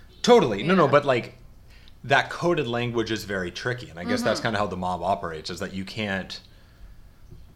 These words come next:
Speaker 1: totally understand it on its face value without kind of understanding the innuendo.
Speaker 2: Yeah.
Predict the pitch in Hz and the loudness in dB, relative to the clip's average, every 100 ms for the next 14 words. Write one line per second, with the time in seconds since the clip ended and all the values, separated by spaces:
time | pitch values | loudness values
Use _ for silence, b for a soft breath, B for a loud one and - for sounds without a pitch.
0 | - 131 117 107 104 98 92 - 95 95 | -6 0 2 0 -2 -4 -6 -4 -2 -2
1 | 90 90 90 - 98 85 - 95 85 80 | -4 -6 -8 -10 -8 -10 -6 -2 -2 -2
2 | 85 90 92 90 87 90 87 85 - 92 | -6 -8 -4 -4 -4 -6 -8 -8 -10 -10
3 | 85 - 85 87 85 82 82 80 90 80 | -10 -8 -8 -10 -10 -12 -12 -10 -12 -12
4 | 69 73 - - 226 214 | -12 -14 -16 -16 -6 -4